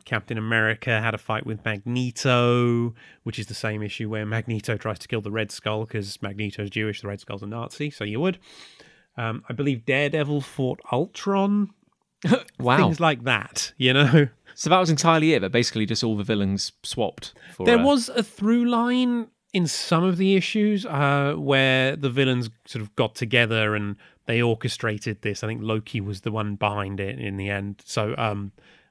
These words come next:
Speaker 1: I think that was in the Avengers issues, but yeah, it was, it was basically just an excuse for creative teams to have the main character of their books fight a villain that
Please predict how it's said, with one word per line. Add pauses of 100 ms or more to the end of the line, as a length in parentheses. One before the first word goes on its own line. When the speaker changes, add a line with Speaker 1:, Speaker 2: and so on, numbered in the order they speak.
Speaker 1:
I
think
that
was
in
the
Avengers
issues,
but (460)
yeah,
it
was,
it
was
basically
just
an
excuse
for (720)
creative
teams
to
have
the
main
character
of
their
books
fight
a
villain
that